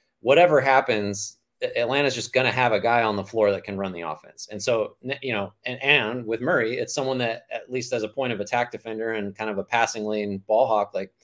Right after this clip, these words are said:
he's gonna make a difference. So, yeah, it's, it's, it's tough. I, I, but I think we, we generally agree. I think, uh, I maybe just am a little more concerned about the fit and the idea that you're gonna take Trae Young,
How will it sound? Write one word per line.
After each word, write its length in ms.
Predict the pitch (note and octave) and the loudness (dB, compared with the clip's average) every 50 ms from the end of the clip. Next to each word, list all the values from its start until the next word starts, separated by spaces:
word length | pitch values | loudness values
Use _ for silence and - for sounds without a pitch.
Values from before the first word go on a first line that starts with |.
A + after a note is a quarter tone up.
| _ _ _ _ _ - _ _ _ | _ _ _ _ _ -20 _ _ _
he's 120 | E3 D#3+ | -10 -2
gonna 120 | E3+ F#3+ F#3+ | 0 0 2
make 160 | G3 G3+ G3 | 2 0 0
a 20 | |
difference. 400 | G3 A3 A3 - - - - - | -2 -4 -4 -4 -12 -12 -12 -8
So, 300 | - - D3+ D3 C3+ - - _ _ _ _ _ _ - | 2 4 4 4 4 0 -10 _ _ _ _ _ _ 0
yeah, 200 | - D3 C3+ B2 | 4 6 6 6
it's, 280 | A2+ C#3 D#3+ E3 - - - | 6 4 2 2 0 -6 2
it's, 280 | F#3+ A3 A3 - - - | 2 2 2 2 -4 0
it's 260 | - A#3 B3 - - | 0 0 0 0 0
tough. 340 | - F#3 F3+ F3 F3 - - - - | 6 8 8 8 8 4 -10 -8 -4
I, 220 | C#3+ C#3 C#3 C3+ - - | -2 0 0 -2 -2 -6
I, 340 | C3+ C#3 C#3+ C#3 C3+ C3+ B2 _ _ - | -6 -4 -4 -4 -4 -8 -10 _ _ -4
but 120 | C#3+ D3 E3 | 2 4 4
I 80 | E3 | 4
think 200 | D#3+ A3 A3 G#3 | 4 2 -2 0
we, 240 | F3+ E3+ D3+ B2+ A#2+ | 0 0 0 -2 -2
we 200 | C3 D3 C#3+ C3+ | -6 -6 -6 -6
generally 480 | B2+ C3 E3+ F3+ F3 E3+ D#3 C#3+ B2+ A#2+ | -2 0 0 2 2 2 2 2 2 0
agree. 320 | A#2 G#2 G2 A#2 A#2+ A#2 | -2 -2 -4 -2 0 0
I 100 | G#2+ G#2 | 0 0
think, 360 | G2+ - B2+ A#2 G#2 A2+ - A2+ | -2 -2 -4 -6 -6 -6 -4 -2
uh, 340 | G#2 G2+ G2 F#2+ F#2 F#2 - - _ _ _ _ - _ _ _ _ _ _ _ _ - | -2 0 0 -2 -2 -4 -8 -10 _ _ _ _ -20 _ _ _ _ _ _ _ _ -2
I 80 | B2+ C#3+ | -2 0
maybe 280 | D#3 D3+ D3+ D3 D3+ | 2 0 0 0 -2
just 220 | C3+ C#3+ C3+ - D3 | -2 -2 -4 -2 -2
am 80 | C3+ | -2
a 60 | B2 | -2
little 260 | G#2 G#2+ B2 B2 B2+ B2+ | 0 0 2 2 2 2
more 180 | C3 B2+ B2+ | 2 2 2
concerned 420 | B2+ - C#3 B2+ - C3+ C3 C3 B2+ | 2 0 -6 -6 -4 -4 -2 -2 0
about 220 | B2 A#2+ A#2 - | 2 0 0 0
the 100 | - - | -2 -10
fit 440 | - - - A2+ G#2+ G#2+ - - _ _ | -10 -8 -4 -2 -2 -2 -4 -6 _ _
and 160 | - B2 A#2+ B2 | -10 -6 -2 0
the 80 | A2+ | 2
idea 420 | A2 G#2+ G#2 G2 A#2 A#2+ A#2+ A#2+ A2 | 2 2 0 0 -2 0 0 0 2
that 400 | A2+ A2 A2 G#2+ G#2 G2 - - _ _ | 2 2 2 2 0 -2 -4 -6 _ _
you're 160 | - A#2+ A#2+ A#2+ | -10 -8 -6 -4
gonna 160 | B2 B2 A#2+ | -4 -4 -4
take 260 | - - C3+ - - | 0 0 0 0 0
Trae 240 | - - C#3 B2 A#2+ | -2 0 0 2 2
Young, 460 | A#2 A#2 A#2+ A#2+ A#2 A2+ A2+ A2+ | 2 0 -2 -2 -2 -4 -6 -6